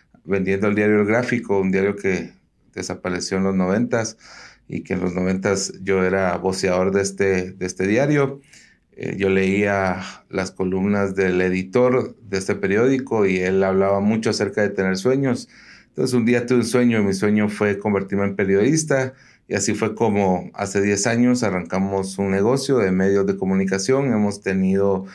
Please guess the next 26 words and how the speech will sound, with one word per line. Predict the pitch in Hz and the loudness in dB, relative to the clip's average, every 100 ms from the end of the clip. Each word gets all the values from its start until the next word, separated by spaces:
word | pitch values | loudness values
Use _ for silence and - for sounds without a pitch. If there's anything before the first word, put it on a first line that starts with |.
| - - _ | -20 -20 _
eh, | 95 190 | -2 2
la, | 92 90 87 | 2 2 0
licencias | 98 95 98 98 98 104 95 | -2 -2 -2 -2 0 0 2
del | 95 | 2
New | 95 | 4
York | 95 95 95 | 4 2 0
Times, | 120 120 117 110 - 95 | 0 2 2 0 -4 -6
hemos | 92 98 | -6 -8
hecho | - 98 | -6 -4
revistas | 92 87 98 95 | -4 -4 -4 -4
para | 95 90 87 87 | -2 -2 -2 -4
universidades, | 87 90 85 - 95 107 110 107 101 | -4 -4 -4 -2 0 0 2 0 -2
para | - 87 87 85 | -4 -8 -6 -8
gimnasios, | - 92 92 104 117 - 101 98 98 - - - - | -8 -4 0 0 -2 -2 0 0 -4 -16 -20 -20 -16
hemos | 107 | -4
tenido | 104 101 107 | 0 0 2
las | 101 98 | 2 0
revistas | 95 95 95 110 | 0 0 0 0
más | 107 107 120 | 2 0 0
importantes | 113 104 95 135 156 147 131 - | -2 -2 0 -2 0 -2 -2 -2
y | |
hace | 90 98 110 98 | -2 0 0 -2
cinco | 95 110 107 117 | -4 -6 -2 0
años | 123 120 | 2 0
comenzamos | 101 92 95 98 98 - | 0 0 0 -2 -2 -2
con, | 98 92 92 | 0 0 -2